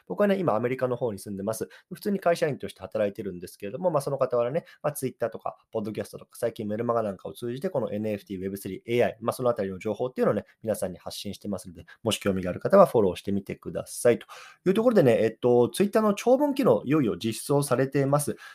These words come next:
で、そのあたりの情報をね、今日バーっと上の方にね、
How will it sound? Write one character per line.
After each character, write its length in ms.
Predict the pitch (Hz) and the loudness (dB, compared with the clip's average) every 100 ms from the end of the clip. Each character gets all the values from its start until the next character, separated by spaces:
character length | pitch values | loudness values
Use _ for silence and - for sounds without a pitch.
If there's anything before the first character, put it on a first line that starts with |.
| - | -4
で、 140 | 165 | -2
そ 100 | 165 | 4
の 80 | 226 | 6
あ 60 | 277 | 6
た 100 | 233 | 4
り 60 | |
の 100 | 117 | 0
情 140 | 110 117 | 0 0
報 120 | 123 | 0
を 60 | |
ね、 100 | 120 151 | -2 0
今 120 | 156 | 0
日 40 | 107 | 4
バ 200 | 170 196 | 4 4
ー 20 | |
っ 80 | 196 | 0
と 100 | 110 | -2
上 140 | 160 | 0
の 80 | 202 | 4
方 140 | 247 | 4
に 100 | 165 | 4
ね、 180 | 101 | 0